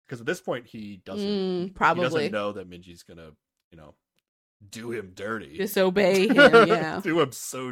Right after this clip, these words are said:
Speaker 2: Ugh.
Speaker 1: dirty by picking the
Speaker 2: <laughs>
Speaker 1: wrong guy. Um, yeah. Okay. Ha Jung picks Ha Bin.
Speaker 2: Hey, we're gonna find out how old he is and what his job is, maybe. So that's something.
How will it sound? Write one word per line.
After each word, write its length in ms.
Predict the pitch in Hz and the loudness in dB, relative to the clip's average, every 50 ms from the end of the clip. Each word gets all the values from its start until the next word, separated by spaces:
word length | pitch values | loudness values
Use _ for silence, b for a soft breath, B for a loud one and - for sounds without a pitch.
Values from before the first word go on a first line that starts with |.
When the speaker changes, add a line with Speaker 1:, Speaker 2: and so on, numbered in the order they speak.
| 117 | -4
Speaker 2:
Ugh. 280 | 180 190 190 190 190 190 | -2 2 4 4 4 4
Speaker 1:
dirty 180 | 147 120 113 | 2 -2 -6
by 200 | 113 107 110 107 | -8 -10 -12 -14
picking 440 | 113 - - - 160 135 - 123 120 113 | -14 -16 -16 -16 -16 -16 -14 -14 -12 -12
the 120 | 107 104 | -12 -12
Speaker 2:
<laughs> 100 | 98 113 | -12 -12
Speaker 1:
wrong 240 | 98 101 101 98 95 90 | -12 -12 -14 -16 -18 -18
guy. 260 | 95 101 104 - - 113 _ _ _ _ _ _ _ _ _ _ | -18 -18 -18 -20 -20 -20 _ _ _ _ _ _ _ _ _ _
Um, 440 | 98 92 90 85 80 80 78 78 73 - - - _ _ _ _ _ | -14 -14 -14 -14 -14 -16 -18 -18 -20 -20 -20 -20 _ _ _ _ _
yeah. 80 | - - - _ - | -20 -20 -20 _ -18
Okay. 220 | 107 - - - - | -18 -18 -18 -16 -10
Ha 160 | - 123 127 135 | -8 -8 -6 -4
Jung 200 | 156 147 139 131 | -4 -6 -6 -6
picks 180 | 131 107 - | -10 -14 -14
Ha 160 | - 117 104 92 | -12 -12 -12 -10
Bin. 520 | 85 107 127 139 147 147 147 139 139 139 - _ _ _ _ - | -10 -10 -10 -10 -10 -10 -12 -12 -14 -16 -20 _ _ _ _ -6
Speaker 2:
Hey, 300 | 269 330 339 302 247 202 | -4 -2 -2 -2 -2 -2
we're 160 | 185 202 202 | -2 -2 0
gonna 180 | 220 226 233 233 | 0 0 0 -2
find 220 | - 220 226 202 | -2 -2 0 2
out 140 | 214 226 226 | 2 2 4
how 120 | 226 220 | 4 4
old 240 | 214 196 190 190 170 | 4 4 2 2 2
he 120 | 175 170 175 | 2 0 0
is 160 | 185 196 196 | 0 -2 -2
and 100 | 180 175 | -2 0
what 100 | 170 165 | 0 0
his 140 | 180 190 - | -2 -2 -2
job 280 | - 175 160 160 - 170 | 0 0 2 0 0 -2
is, 160 | 170 170 175 | -6 -6 -6
maybe. 360 | 165 151 160 160 165 160 160 | -4 -4 -4 -4 -4 -4 -6
So 420 | - - - 156 160 165 156 147 170 | -8 -8 -6 -4 -4 -2 -4 -2 0
that's 240 | 175 185 240 - - | 0 0 0 -2 -4
something. 480 | - 160 147 196 - 196 220 220 233 | -6 -6 -6 -4 -4 -6 -4 -6 -6